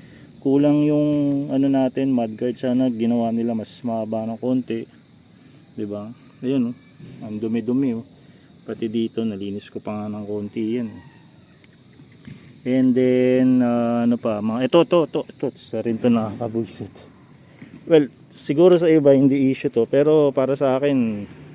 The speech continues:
nakakarindi, eh. O, maarte lang ako. Dito, dito, yung nagkabit nga tayo ng plaka, yung nakuha ko na sa L T O to, hindi kasya. So, feeling ko hindi kasalanan naman ni Motorstar yun, no? May kasalanan dun yung L T O. Yung ginawa nilang plaka dito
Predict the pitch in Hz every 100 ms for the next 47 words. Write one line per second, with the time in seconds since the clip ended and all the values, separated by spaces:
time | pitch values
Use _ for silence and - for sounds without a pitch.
0 | - 120 127 131 135 135 131 127 143 104
1 | 80 - - 131 107 113 117 117 113 113
2 | 120 113 104 113 151 170 143 131 139 120
3 | - - - - - - 143 156 165 156
4 | 170 160 160 170 156 156 151 151 147 143
5 | 131 107 98 92 - 139 123 127 139 139
6 | 139 139 147 127 123 - 117 110 95 90
7 | 131 147 170 160 147 135 - 143 151 123
8 | - - - - - - - - 151 151
9 | 151 151 143 151 156 151 139 139 143 151
10 | 143 135 135 135 135 127 127 123 120 120
11 | 110 - 117 107 113 98 90 113 113 -
12 | 127 117 113 110 120 117 107 104 110 104
13 | 110 117 120 135 147 151 147 143 135 135
14 | 127 123 120 120 - 98